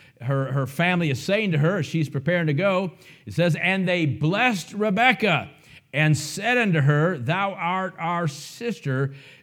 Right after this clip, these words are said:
be thou the mother of thousands of millions." Now listen, they're talking about her descendants there. Don't get nervous talking about her descendants there, <laughs> right? Okay, just get that clear. But it says they blessed her, and what'd they say? "Be thou a mother.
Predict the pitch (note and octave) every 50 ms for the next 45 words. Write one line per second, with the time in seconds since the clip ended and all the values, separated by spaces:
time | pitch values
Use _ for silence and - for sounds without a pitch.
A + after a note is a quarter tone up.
0 | - - F#3 A3+ B3+ A#3 A#3+ A3+ A#3 A3+ G#3+ A3 G#3 G3+ G#3 G#3+ G#3+ A3 G#3+ F3+
1 | E3 D#3+ C#3+ - - - - F#3 G3+ A#3 B3 B3+ A#3+ A#3 B3 A#3+ A3+ F3+ G3+ -
2 | G#3+ G#3+ G#3 F#3 G#3+ A#3 C4 D4 D#4 D#4 D#4+ D4+ - F3 D3+ C3+ A#2 - - -
3 | _ - B2+ C3+ C#3+ D3+ C#3 - B2 C3+ B2+ - D3+ C3+ A#2+ B2 A#2+ B2 A2+ A#2+
4 | A2+ G#2+ G#2 - - B2 A2 G#2 G2 F#2+ - - G2+ G2+ A2 G#2+ E2+ F#2 F#2+ F#2+
5 | G#2+ - E2 G#2 G#2 G2+ G2 G#2+ G2+ - - G2+ G2+ F#2+ F#2 G2+ - G#2 G#2 G2+
6 | G2 G2+ G2 - G2+ G#2 G2+ - - - - - E2+ - G2+ A2 G#2+ G2+ F#2+ -
7 | - - - - - - - D3+ C#3 - - - - - D#3 - - - - -
8 | - - D#3 C#3 - - E3 D#3+ E3 F3 F3 E3 C3+ - F#3+ A3 G3+ F3 F#3 F#3+
9 | - - - - - - F3 F#3+ F#3+ D3+ - A3+ B3 A#3+ G3+ D#3+ F#3+ G#3 G3 E3+
10 | C#3+ B2 F3 A#3+ C4+ D4+ D4 - - - F#3+ G3 G3+ A3+ A#3+ G#3+ G#3 A3+ A#3 G#3+
11 | A#3 A#3 A3+ A3+ - C#4+ D4 C#4+ A3 E3 C#3+ A2+ C3 A3 C4 C4 C#4 C4 C4+ C#4
12 | C#4+ D4 D4+ D4 D4+ D#4 E4+ E4 C#4+ G#3+ C3 -